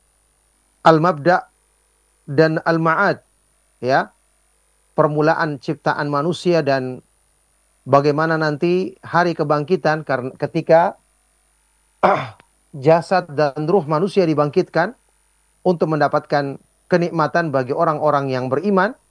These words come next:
dan sebaliknya, naudzubillahi min dzalik, mendapatkan azab bagi orang-orang yang durhaka, yang tentu semua itu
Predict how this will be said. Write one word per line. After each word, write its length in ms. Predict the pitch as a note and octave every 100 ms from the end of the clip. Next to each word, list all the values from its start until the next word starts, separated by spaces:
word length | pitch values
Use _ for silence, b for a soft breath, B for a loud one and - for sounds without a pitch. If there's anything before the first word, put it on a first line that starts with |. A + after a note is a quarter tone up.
| _ _ _ _ _
dan 160 | C#3 C#3+
sebaliknya, 640 | - C3+ C3+ D#3 D#3+ D#3+
naudzubillahi 480 | C3+ C#3+ D3 C#3 C#3
min 160 | C3+ C3
dzalik, 320 | C#3+ D3 C3+
mendapatkan 480 | C3 C3 C#3+ - C3+
azab 320 | C3+ D#3 C#3+ A#2
bagi 240 | B2 B2
orang-orang 640 | D#3 D#3+ C#3 C#3 C#3 C3
yang 80 | B2
durhaka, 560 | B2+ B2 C3 C3 D#3+ - _ _ _ _ _ _ _ -
yang 160 | C3
tentu 320 | B2 B2+ D#3 D#3
semua 400 | C#3 C#3 C3+ C3
itu 480 | B2 F3 F#3 F#3+